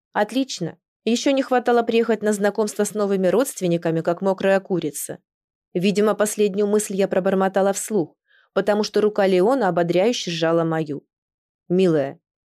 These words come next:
не беспокойся. Мы сейчас поедем ко мне на квартиру. Потом, если захочешь, на экскурсию по городу. А вечером поедем за город знакомиться с моими родными". "У деда сегодня день рождения?" уточнила, вздыхая. "Да.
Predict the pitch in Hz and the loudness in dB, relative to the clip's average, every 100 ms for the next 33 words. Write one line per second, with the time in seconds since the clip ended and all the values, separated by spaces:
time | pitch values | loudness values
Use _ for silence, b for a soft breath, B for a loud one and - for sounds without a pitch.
0 | - 220 226 - 226 208 131 - - - | -6 -4 -2 -2 -2 0 -4 -4 -12 -16
1 | _ _ _ _ - 214 226 - 208 - | _ _ _ _ -2 0 0 0 -2 0
2 | 196 190 190 190 190 185 190 190 190 180 | 2 2 0 0 0 2 0 0 -2 -2
3 | 156 139 170 _ _ _ 185 180 226 285 | -6 -6 -8 _ _ _ -2 0 2 2
4 | 247 196 175 180 170 160 156 175 185 - | 2 0 0 0 0 -2 -2 -2 -2 0
5 | 233 220 233 226 214 170 151 139 - - | -2 0 -2 0 0 2 2 0 -4 -10
6 | _ _ - 165 160 226 - 208 170 170 | _ _ -2 0 2 0 2 0 2 2
7 | 165 170 165 160 170 196 233 175 170 160 | 2 2 0 0 0 2 0 0 -2 0
8 | 170 175 - - 156 156 156 151 147 151 | 0 0 -4 -4 -2 0 0 -2 -2 -8
9 | 147 147 165 _ _ _ - 180 160 190 | -8 -12 -18 _ _ _ -4 -4 2 2
10 | 214 226 208 196 214 202 185 185 180 170 | 2 0 -2 -2 -2 -2 0 0 2 0
11 | 156 160 233 269 160 _ _ - 185 180 | -2 -2 -2 -4 -6 _ _ -8 -4 -4
12 | - 175 160 156 165 165 156 151 143 _ | -2 0 0 -2 -6 -6 -8 -8 -12 _
13 | _ _ _ _ 156 151 160 165 | _ _ _ _ -6 0 0 0